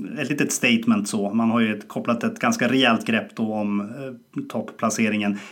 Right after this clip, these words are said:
Ett oavgjort resultat här skulle liksom inte spoilera allt för mycket. Malmö hinner rätta till det och, eh, vinna serien ändå. Eh, och Kalmar kämpar ju med näbbar och klor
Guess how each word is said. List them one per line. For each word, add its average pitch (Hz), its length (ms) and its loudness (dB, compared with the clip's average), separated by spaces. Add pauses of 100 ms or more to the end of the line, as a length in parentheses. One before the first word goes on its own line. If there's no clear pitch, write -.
Ett 123 220 -2
oavgjort 135 580 2
resultat 117 520 0
här 113 240 2
skulle 127 400 2
liksom 113 300 4
inte 107 400 0 (120)
spoilera 117 640 4
allt 123 340 2
för 113 100 -2
mycket. 104 420 -2
Malmö 107 340 2
hinner 104 440 0 (220)
rätta 131 400 2
till 117 260 4
det 107 180 2
och, 104 340 -6
eh, 101 220 0 (460)
vinna 104 340 -2
serien 101 560 -4
ändå. 120 400 0 (200)
Eh, 104 300 -8
och 123 240 -10
Kalmar 180 420 4 (120)
kämpar 156 360 2
ju 151 120 4
med 131 360 0
näbbar 139 320 2
och - 240 -6
klor 123 460 0